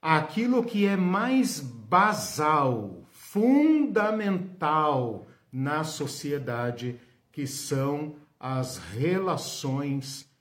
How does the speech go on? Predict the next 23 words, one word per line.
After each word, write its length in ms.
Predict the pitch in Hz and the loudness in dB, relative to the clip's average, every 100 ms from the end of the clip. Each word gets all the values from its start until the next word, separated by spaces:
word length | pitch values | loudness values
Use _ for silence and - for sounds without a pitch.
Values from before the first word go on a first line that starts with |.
| _ _ | _ _
interpessoais. 1900 | 135 135 135 135 127 127 127 _ _ _ 120 107 - 135 95 78 - - - _ _ _ - - | -6 -4 -6 -4 -4 -4 -8 _ _ _ -14 -12 -10 -10 -10 -12 -20 -20 -20 _ _ _ -18 -6
Isto 960 | 247 277 262 - - 233 214 208 214 - | 4 6 6 0 -4 0 2 2 2 0
nos 720 | 170 180 185 190 185 - - - | 4 8 8 6 2 -2 -8 -4
impede 960 | 208 214 214 - - 208 254 277 180 | 0 0 -2 -8 -4 0 2 2 0
de 160 | 139 175 | 0 0
cair 500 | 170 156 139 143 151 | 2 2 4 4 2
no 280 | 151 143 135 | 0 2 4
erro 600 | 135 135 110 113 98 - _ _ _ _ | 4 4 0 -4 -8 -16 _ _ _ _
de 340 | 110 160 175 170 | -8 0 0 0
colocar 680 | 185 180 165 - 160 175 | 4 6 6 4 2 2
o 80 | 180 | 2
reino 320 | 139 139 143 147 | 2 0 0 -2
de 120 | 135 | -2
Deus 300 | 127 131 127 | 0 0 0
nas 320 | 147 143 139 | 0 0 -2
mega 560 | 143 143 160 208 190 127 | -2 0 0 0 0 0
estruturas, 1120 | 120 - - 127 - 127 156 202 233 233 - _ _ | 0 -4 -6 -6 -4 -2 2 2 0 -4 -12 _ _
na 200 | 131 147 | -4 -4
visível 760 | 143 151 - 127 165 143 135 123 | -2 -6 -6 -2 0 0 2 0
aparência, 680 | 120 131 123 131 196 - 139 | 0 -2 -2 0 0 0 -2
nas 240 | 123 117 | -4 -6
grandes 580 | - 127 143 170 131 120 | -8 -2 2 2 2 -4
catedrais, 920 | - 120 - 131 120 139 165 143 - | -8 -10 -8 -8 -6 -4 -2 -2 -6